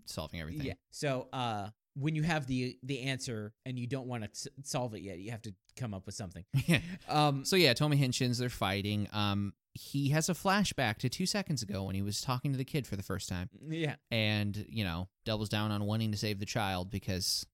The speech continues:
Speaker 2: Yeah.
Speaker 1: they have such a
Speaker 2: Connection.
Speaker 1: close
Speaker 2: Like,
Speaker 1: connection.
Speaker 2: like, <laughs> he's acting like this is his childhood friend.
Speaker 1: That's what I'm saying. It's <laughs>
Speaker 2: <laughs> But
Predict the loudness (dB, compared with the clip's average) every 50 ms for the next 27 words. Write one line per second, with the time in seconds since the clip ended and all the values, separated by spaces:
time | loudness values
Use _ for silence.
0 | _ -12 -12 -12 -8 -2 0 0 0 0 0 -2 -2 0 0 0 -2 -2 -4 -8
1 | _ _ -10 -6 -2 2 2 4 4 2 2 0 0 0 -2 -4 -6 -2 2 4
2 | 6 6 6 4 4 4 4 4 4 4 2 -2 -4 -8 -4 -2 -2 -2 -2 -2
3 | -4 -4 -4 -4 -4 -6 -4 -4 -4 -4 -4 -6 -6 -6 -6 -6 -8 -10 -10 -10
4 | -8 -8 -8 -8 -10 _ -18 -14 -12 -12 -8 -6 -4 -4 -4 -6 -8 -8 -10 -10
5 | -10 -12 -14 -14 -12 -10 -6 0 4 4 4 4 4 2 2 2 2 2 0 0
6 | 0 -2 -2 -2 -2 -2 -2 -2 -2 0 0 0 0 -2 -4 -4 -2 -2 -4 -4
7 | -4 -4 -8 -8 -8 -10 -20 -18 -18 -18 -20 -20 _ _ 2 4 4 4 2